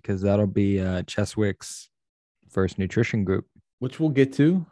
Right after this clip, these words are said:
Speaker 2: Yeah,
Speaker 1: Yeah,
Speaker 2: we'll
Speaker 1: we'll
Speaker 2: get
Speaker 1: get to that
Speaker 2: to.
Speaker 1: here in a few.
Speaker 2: So we got the eighties themed workout up at Katanning. And let, let me set the record straight on some of this stuff. These are open to anybody.
Speaker 1: Oh, yeah.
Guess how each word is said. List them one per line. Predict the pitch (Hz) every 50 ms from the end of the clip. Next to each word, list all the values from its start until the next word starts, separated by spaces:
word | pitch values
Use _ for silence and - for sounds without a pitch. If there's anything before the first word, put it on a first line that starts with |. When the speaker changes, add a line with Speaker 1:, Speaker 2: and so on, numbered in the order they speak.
| _ -
Speaker 2:
Yeah, | 117 104 107 107
Speaker 1:
Yeah, | 107 104
Speaker 2:
we'll | 101 107
Speaker 1:
we'll | 117 120
Speaker 2:
get | 131
Speaker 1:
get | 120 -
to | 123
that | 113 113 110
Speaker 2:
to. | 101
Speaker 1:
here | 107 107
in | 110
a | 113
few. | - - 101 101 117 139 - _
Speaker 2:
So | - - - 117 113
we | 117
got | 120 123 117
the | - - - 117
eighties | 123 131 135 143 147 139 131 - -
themed | - 135 135 135 139 135 135 127 110
workout | 98 95 113 120 117 - 135 127 131 131 127 123
up | 113 -
at | 92 -
Katanning. | - 104 85 - - 104 113 123 135 143 147 135
And | 107 113
let, | 151 190 190 - _ _ _ _ _ _ _ -
let | 165 214 208 - _ _
me | 160 147 123 95 85 - -
set | - - 104 101
the | - 104
record | 104 101 95 - - -
straight | - - - 80 98 107 107
on | 95 80 -
some | - 76 76 78
of | 80
this | 80 - -
stuff. | - 78 76 76 76
These | - 113 151 175
are | 180 165
open | 143 131 120 - - 98 85
to | 78
anybody. | - 208 - - - - 71 - _ _ _ _ _ _ _ -
Speaker 1:
Oh, | - 127 143
yeah. | 110 - -